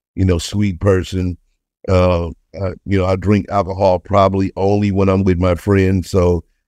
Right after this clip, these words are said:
never am I sitting around like I gotta have a drink, and I'm always, so I'm just really finding it hard. Like, some people could just, you can see them and they can eat whatever they want to, and they're always down. And, and, and yet, yet, you know, I find it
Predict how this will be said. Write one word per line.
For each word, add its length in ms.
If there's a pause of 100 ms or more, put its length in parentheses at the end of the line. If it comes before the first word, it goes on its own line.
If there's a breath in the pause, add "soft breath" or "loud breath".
(160)
never 340
am 160
I 80
sitting 320
around 280
like 120
I 80
gotta 220
have 280
a 80
drink, 440
and 100
I'm 120
always, 520 (300)
so 140
I'm 180
just 220
really 340 (100)
finding 300
it 60
hard. 200
Like, 160
some 240
people 300
could 160
just, 360 (500)
you 280
can 100
see 200
them 180
and 80
they 40
can 120
eat 240
whatever 260
they 100
want 300
to, 260
and 100
they're 100
always 480
down. 480
And, 240
and, 500 (680)
and 200
yet, 260
yet, 360
you 160
know, 120
I 180
find 260
it 120